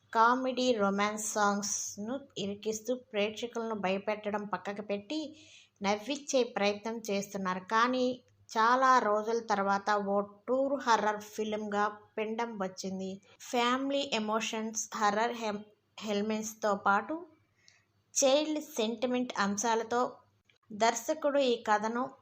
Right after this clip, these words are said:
రాసుకున్నాడు. అలా ఇది కొత్త కథ కాదు. చాలా సన్నివేశాలు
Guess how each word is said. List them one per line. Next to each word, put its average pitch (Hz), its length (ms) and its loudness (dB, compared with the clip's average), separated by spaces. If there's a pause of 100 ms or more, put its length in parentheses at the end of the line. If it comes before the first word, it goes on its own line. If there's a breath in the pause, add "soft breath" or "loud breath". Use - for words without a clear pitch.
(200)
రాసుకున్నాడు. 190 880 -4 (300)
అలా 226 400 4 (300)
ఇది 220 360 -4
కొత్త 220 440 0
కథ 247 120 2
కాదు. 190 420 0 (920 soft breath)
చాలా 254 460 6
సన్నివేశాలు 220 1160 0